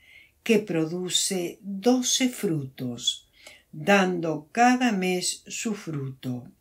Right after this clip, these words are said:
y las hojas del árbol eran para la sanidad de las naciones.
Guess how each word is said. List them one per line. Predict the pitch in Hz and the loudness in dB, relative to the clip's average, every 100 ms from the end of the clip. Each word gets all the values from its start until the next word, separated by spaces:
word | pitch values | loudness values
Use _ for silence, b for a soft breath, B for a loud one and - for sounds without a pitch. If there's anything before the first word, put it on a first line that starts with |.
| _ _ B B B - | _ _ B B B -6
y | 180 175 | -2 0
las | 165 - 202 | 0 0 -2
hojas | 180 - 170 147 | -4 -6 -10 -8
del | 151 143 | -6 -2
árbol | 175 190 196 190 202 202 202 b b b b | -2 -2 -2 -6 -6 -6 -10 b b b b
eran | 208 185 143 139 135 135 - b b b _ | 4 4 2 -4 -6 -8 -10 b b b _
para | 233 233 247 247 233 | 4 4 4 2 0
la | 214 | 0
sanidad | - 165 151 143 156 165 160 | 0 2 2 0 2 0 0
de | 160 175 | -4 -2
las | 175 170 | -2 -2
naciones. | 180 170 - 156 143 135 127 123 123 - - | -4 -2 -2 -2 -4 -4 -4 -4 -2 -2 -2